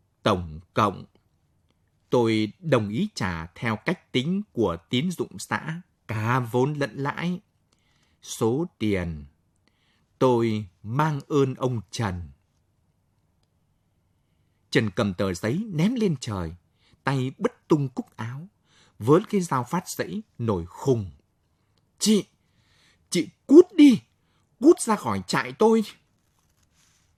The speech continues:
Thằng Đực nhảy tới, xô Tư Bánh Ú sang một bên. "Ông coi chừng, không được đụng vào bà ta." "Tao,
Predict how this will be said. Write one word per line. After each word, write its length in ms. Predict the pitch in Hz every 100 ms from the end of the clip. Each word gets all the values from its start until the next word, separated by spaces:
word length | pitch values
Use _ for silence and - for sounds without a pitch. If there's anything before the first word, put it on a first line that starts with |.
| _ _ _ _ -
Thằng 200 | 104 92
Đực 120 | 92
nhảy 260 | 95 101 85
tới, 320 | - 104 127 185 _ _ _ _ _ _
xô 440 | - - 139 123 120
Tư 100 | 127
Bánh 220 | 117 139
Ú 260 | 143 127 175
sang 240 | - 123
một 180 | 98 87
bên. 240 | 110 110 104 - _ _ _ _ _ _ _ _ _ _ _ _ _
"Ông 180 | - 208
coi 200 | 190 208 196
chừng, 420 | 185 160 165 101 - _ _ _ _
không 200 | - 214
được 160 | 180 139
đụng 240 | 190 -
vào 100 | 147
bà 180 | 135 139
ta." 420 | 135 185 208 185 - _ _ _ _ _ _ _ _ _ _ _ _ _ _ _ _
"Tao, 440 | 180 170 165 180